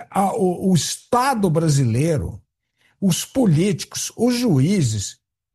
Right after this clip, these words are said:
querem varrer esse negócio pra debaixo do tapete. Nós estamos falando que milhões de aposentados são roubados sistematicamente por um enorme esquema de corrupção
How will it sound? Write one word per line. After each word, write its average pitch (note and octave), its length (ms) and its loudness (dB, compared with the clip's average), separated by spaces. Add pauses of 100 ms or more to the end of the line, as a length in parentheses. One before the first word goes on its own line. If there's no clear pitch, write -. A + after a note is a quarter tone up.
querem D4 240 -2
varrer B3+ 340 0
esse C#4+ 200 -6
negócio A3 480 -2
pra D4 100 -4
debaixo G#3+ 480 -4
do C#4+ 80 -8
tapete. - 920 -6 (640)
Nós B3 160 -2
estamos F4+ 320 -4
falando D#3+ 580 0
que G3 160 -6
milhões B3 880 0
de C3 120 -2
aposentados C#3+ 840 -2
são A3 240 -4
roubados G3+ 1000 0
sistematicamente F3 1500 -2 (300)
por A3+ 140 2
um A#3+ 180 0
enorme G#3+ 720 0
esquema F#3+ 580 -2
de F3+ 100 -6
corrupção F3 680 0